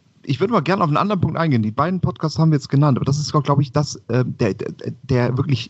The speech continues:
nennenswerte Unterschied, der bedeutende Unterschied zwischen den beiden, den Sie genannt haben, und unserem Make Schlager Great Again. Ähm,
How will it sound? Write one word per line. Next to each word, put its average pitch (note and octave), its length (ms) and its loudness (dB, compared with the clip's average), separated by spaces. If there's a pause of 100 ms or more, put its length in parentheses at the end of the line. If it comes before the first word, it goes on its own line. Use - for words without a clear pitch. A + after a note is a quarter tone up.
(120)
nennenswerte B2 840 2
Unterschied, A2 300 -4
der A#2 60 0
bedeutende C3 460 0
Unterschied D3+ 360 0
zwischen A#2+ 240 0
den B2+ 240 2
beiden, B2 240 2
den G#2+ 100 0
Sie G#2 140 -2
genannt G#2+ 340 2
haben, D3+ 320 2
und A#2+ 380 -2
unserem B2+ 500 0
Make A#2+ 320 0
Schlager B2+ 400 0
Great E3 260 2
Again. E2 320 -4 (600)
Ähm, C3 420 4